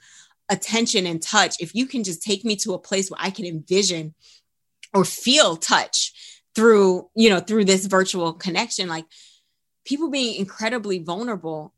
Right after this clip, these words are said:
not in my therapy space, in my sex work space. And so I, and, and talking to other sex workers and support groups and things of that sort, hearing people say, like, "I'm providing this skill set that is so beyond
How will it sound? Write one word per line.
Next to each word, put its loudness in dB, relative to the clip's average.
not -6
in -8
my -6
therapy -8
space, -16
in -4
my 0
sex -10
work -10
space. -10
And -6
so -6
I, 0
and, -6
and -6
talking -4
to -6
other -4
sex -8
workers -8
and -8
support -8
groups -4
and -6
things -6
of -6
that -4
sort, -8
hearing -2
people -8
say, -2
like, -4
"I'm 4
providing 0
this -4
skill -6
set -6
that 4
is -4
so 2
beyond -2